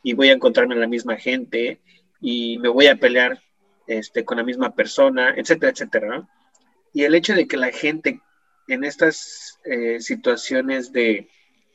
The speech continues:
de crisis, pues, como que se muestra más empática y se muestra con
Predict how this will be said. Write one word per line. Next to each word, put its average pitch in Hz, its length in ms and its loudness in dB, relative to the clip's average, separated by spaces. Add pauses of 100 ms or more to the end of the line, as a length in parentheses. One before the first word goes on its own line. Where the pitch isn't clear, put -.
(240)
de 240 320 -6
crisis, 269 720 0 (560)
pues, 135 440 -2
como 139 400 -4
que 135 300 -6
se 143 220 -2
muestra 165 760 2 (160)
más 143 540 -2
empática 139 1040 0 (760)
y 262 180 -4
se - 200 -4
muestra 147 640 -2
con 117 680 -6